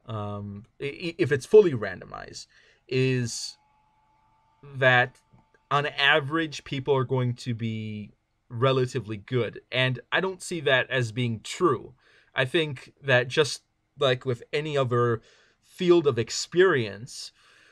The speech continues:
um, on average, people are going to be bad at it.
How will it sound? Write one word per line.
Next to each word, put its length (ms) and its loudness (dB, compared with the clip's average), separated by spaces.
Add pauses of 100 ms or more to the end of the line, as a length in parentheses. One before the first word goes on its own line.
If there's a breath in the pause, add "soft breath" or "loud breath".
(400 soft breath)
um, 800 -2 (840)
on 200 6 (100)
average, 720 2
people 320 -2
are 100 4
going 240 -2
to 80 -16
be 120 -8
bad 320 2
at 180 -10
it. 160 -16